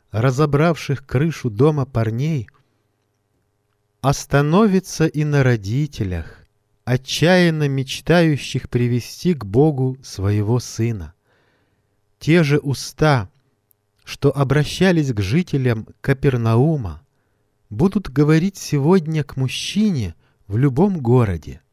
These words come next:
к женщине в доме, к ребенку в больнице. К любому человеку в любой стране, лишь бы он только осмелился обратиться к Богу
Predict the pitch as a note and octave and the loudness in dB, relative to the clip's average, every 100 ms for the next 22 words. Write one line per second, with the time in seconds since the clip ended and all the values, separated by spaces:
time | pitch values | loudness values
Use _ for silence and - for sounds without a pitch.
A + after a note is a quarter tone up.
0 | _ _ _ - G2+ G2+ F3 E3+ - - | _ _ _ -8 -2 2 0 0 -8 -10
1 | G#2+ F#2 - _ F#2+ G2 B2 C3+ G#2 C#2+ | -8 -10 -12 _ -14 0 4 4 2 -8
2 | - _ _ _ _ - A2+ A#2 F#2+ D3+ | -18 _ _ _ _ -6 -4 0 2 2
3 | F3 D3+ G2+ E2+ _ _ F#2+ F2 A#2 A2+ | 2 -6 -10 -10 _ _ -16 -2 0 0
4 | G#2+ F#2+ E2 - - D#2+ _ _ _ _ | -4 -8 -10 -14 -18 -20 _ _ _ _
5 | _ _ _ _ _ _ - D#3 C#3+ G3 | _ _ _ _ _ _ 0 2 4 4
6 | G3+ F#3 - D#3 D#3 D3 D3+ C#3+ - - | 4 0 -2 0 2 2 2 2 0 -8
7 | E2+ _ F#2+ G#2 D3+ C#3+ G#3+ G#3+ - - | -14 _ -8 -2 -2 2 2 2 -4 -2
8 | D#3 E3 D3 B2 F2+ - _ _ _ _ | 0 2 0 0 -2 -10 _ _ _ _
9 | - C3 F#3+ E3+ C#3 D#3+ D#3 F#3 F3+ - | -6 0 2 2 2 0 2 0 -2 -2
10 | E3 F#3+ F3+ - E3 D3 - B2+ D#3+ E3+ | 2 2 2 -4 -4 -6 -6 -2 0 2
11 | D3+ C#3 - C#3 C3+ B2 A#2+ - D#3+ E3 | 0 -2 -4 -6 -2 0 0 -2 -6 -6
12 | - A2+ F2 F2 B2 F3 A#2+ F2+ | -4 -6 -6 0 4 4 2 -6